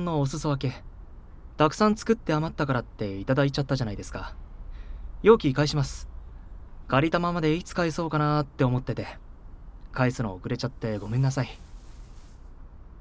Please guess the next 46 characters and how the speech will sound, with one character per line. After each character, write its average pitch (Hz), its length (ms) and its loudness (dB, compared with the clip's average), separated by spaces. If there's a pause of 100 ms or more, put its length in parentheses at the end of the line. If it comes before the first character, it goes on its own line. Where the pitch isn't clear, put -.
(480)
最 165 260 4
近 175 280 0
お 156 80 2
忙 160 240 -2
し - 60 -4
そ 156 140 -2
う - 20 2
だ 113 80 -2
し、 - 180 -8 (720)
家 131 220 6
の 160 80 2
前 170 180 0
に 156 80 2
置 139 120 2
く 151 40 2
の 139 80 4
も 131 100 4
嫌 143 200 2
だ 139 80 2
な 135 220 2
っ 135 40 0
て。 - 300 -12 (1500)
ち - 80 6
ょ - 40 10
っ - 20 4
と 160 240 4
待 123 120 2
っ - 40 -14
て 135 80 -2
て 113 80 -2
く - 80 -10
だ 98 80 -6
さ 110 100 -8
い。 110 80 -8 (580)
今、 147 280 2
タ 135 80 2
ッ 131 40 4
パ 123 140 0
ー 101 60 -2
取 107 160 -4
り - 0 -
に 95 100 -8
行 - 20 -14
っ - 40 -20
て 92 100 -10
き。 - 140 -14